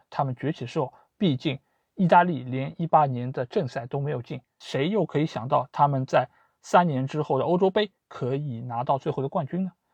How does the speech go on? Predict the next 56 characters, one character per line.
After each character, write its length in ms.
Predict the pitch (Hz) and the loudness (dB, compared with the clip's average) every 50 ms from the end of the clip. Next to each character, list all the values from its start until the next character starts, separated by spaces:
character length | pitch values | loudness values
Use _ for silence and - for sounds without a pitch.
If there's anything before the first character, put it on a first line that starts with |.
| _ _ - | _ _ -2
那 240 | 175 170 156 151 - _ _ _ | 2 2 2 2 0 _ _ _
你 200 | - 143 143 147 | -4 -2 0 2
又 180 | 170 233 254 214 | 2 2 2 2
怎 140 | - 143 131 | 2 0 0
么 80 | 139 | 0
知 160 | - - 202 | 0 -2 2
道 220 | 202 214 165 135 - _ _ _ _ _ | 6 6 6 6 4 _ _ _ _ _
荷 240 | _ - - 151 175 | _ -6 -2 2 4
兰 180 | 190 180 165 170 | 6 6 4 4
队 220 | - 160 123 - _ _ _ _ | 2 -2 -4 -4 _ _ _ _
不 120 | - 185 151 | -4 -2 -2
能 180 | 131 123 131 | -2 -2 -2
在 140 | - 156 131 | -2 -2 -4
下 240 | - - 240 202 151 | 0 4 4 4 4
一 80 | 131 | 4
个 80 | 135 147 | 0 0
大 140 | - 143 131 | 0 -2 -2
赛 140 | 135 120 120 | -2 -4 -4
中 180 | 139 135 139 _ _ _ | -4 -6 -6 _ _ _
有 200 | - 123 131 151 | -8 -6 -6 -6
所 180 | - - 113 113 | -6 -8 -10 -10
作 140 | - - | -8 -8
为 160 | 113 113 113 127 | -8 -8 -10 -12
呢？ 60 | 123 - _ _ _ _ _ _ | -16 -20 _ _ _ _ _ _
所 160 | - 120 135 | -6 -4 -4
以 120 | 135 139 | -4 -4
我 260 | 135 131 131 131 127 | -4 0 2 2 2
觉 140 | 127 - 147 | 2 0 0
得 160 | 160 180 - - _ _ - | 0 0 0 -2 _ _ -4
我 100 | 135 135 | -2 -2
们 100 | 151 143 | -2 -2
还 220 | - 131 147 214 | -2 -2 -4 -4
是 180 | - - 262 233 | -4 -4 0 2
要 180 | 240 208 160 | 4 4 2
对 260 | 151 - 165 143 - _ _ _ _ _ | 2 0 -2 -4 -4 _ _ _ _ _
所 220 | _ - 147 165 220 | _ 2 4 4 4
有 140 | 233 156 | 4 2
的 100 | 139 143 | 0 -2
这 120 | 135 - 151 | -2 -4 -4
些 160 | - - 170 | -6 -6 -10
球 220 | - - 139 127 | -8 -6 -4 -4
队 220 | 151 - 196 156 - _ _ _ _ _ - | -2 -2 -2 -4 -4 _ _ _ _ _ 4
抱 220 | 220 170 131 123 | 4 4 4 4
以 200 | 123 120 113 - _ _ | -4 -10 -14 -16 _ _
更 220 | - 196 156 135 - | -4 -4 -4 -4 -4
大 180 | - 143 127 | -2 -2 -2
的 120 | 120 - 113 | -2 -4 -10
一 80 | 113 | -14
个 140 | - - 123 | -14 -16 -18
期 200 | - - - 180 | -14 -10 -6 -4
待 220 | 175 180 - - _ _ _ _ _ _ _ _ | -2 -2 -4 -4 _ _ _ _ _ _ _ _
和 140 | - 135 | -4 -4
一 100 | 123 131 | -2 -2
个 60 | 131 135 | -2 -4
希 200 | - - 185 175 | -2 0 2 2
望。 180 | 170 151 131 | 2 2 -2